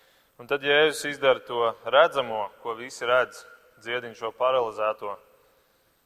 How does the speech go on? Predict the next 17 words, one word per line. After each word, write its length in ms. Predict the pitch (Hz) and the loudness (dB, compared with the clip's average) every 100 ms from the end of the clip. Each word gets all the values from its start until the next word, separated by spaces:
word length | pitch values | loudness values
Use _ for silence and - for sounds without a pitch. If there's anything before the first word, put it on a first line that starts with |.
| _ _ _ _ | _ _ _ _
lai 440 | 120 123 135 131 110 - - - - _ _ _ _ _ _ _ _ _ _ - | 0 6 6 6 -2 -12 -20 -20 -20 _ _ _ _ _ _ _ _ _ _ 2
parādītu, 560 | 131 127 113 110 110 | 6 8 6 0 -12
ka 120 | - | -10
viņš 260 | 117 117 - | -10 -10 -12
spēja 380 | - 120 123 120 | -2 0 2 0
arī 100 | 113 | -2
izdarīt 560 | 113 110 110 104 - - | -12 -10 -10 -10 -16 -14
to 120 | 110 | -10
neredzamo, 600 | 113 127 123 107 104 92 _ _ _ _ _ _ _ _ _ - | -4 -2 -4 -8 -18 -18 _ _ _ _ _ _ _ _ _ -16
piedot 340 | 110 104 98 _ _ | -14 -14 -18 _ _
grēkus, 560 | 107 110 113 120 - - _ _ 107 | -2 4 4 4 -6 -20 _ _ -14
dziedināt 500 | 113 117 110 101 - | -10 -10 -8 -10 -10
no, 220 | 101 95 _ _ _ _ _ _ _ _ _ 107 | -14 -14 _ _ _ _ _ _ _ _ _ -18
no 80 | |
šī 320 | 104 - 107 104 | -16 -14 -14 -8
grēka 380 | 107 117 123 - | 2 6 6 4
stāvokļa. 640 | - 120 120 127 107 95 | 2 6 6 6 -2 -4